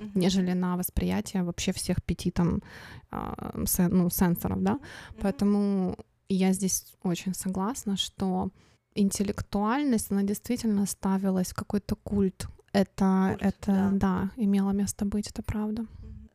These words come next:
Speaker 1: Да, у нас больше был уклон на академические знания, это было очень важно. Ам, в школе вс-, была иерархия, те, кто были умнее, они были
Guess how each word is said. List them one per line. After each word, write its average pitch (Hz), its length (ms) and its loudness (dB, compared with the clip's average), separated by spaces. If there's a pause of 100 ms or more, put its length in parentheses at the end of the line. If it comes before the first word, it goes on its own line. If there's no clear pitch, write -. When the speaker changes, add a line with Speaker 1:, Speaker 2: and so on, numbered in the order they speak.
(160)
Speaker 1:
Да, 185 240 -6
у 151 40 -4
нас 185 180 -4
больше 175 420 -2
был 160 140 2
уклон 170 320 0
на 160 100 2
академические 165 760 -2
знания, 233 420 2
это 165 140 -2
было 147 220 -2
очень 165 260 -2
важно. 240 380 2 (600)
Ам, 165 600 2
в - 80 -2
школе 208 800 6 (120)
вс-, - 200 -4
была 170 240 6
иерархия, 165 580 4
те, - 180 -2
кто - 280 -2
были 151 240 0
умнее, 202 540 0 (480)
они 151 280 2
были 165 600 -2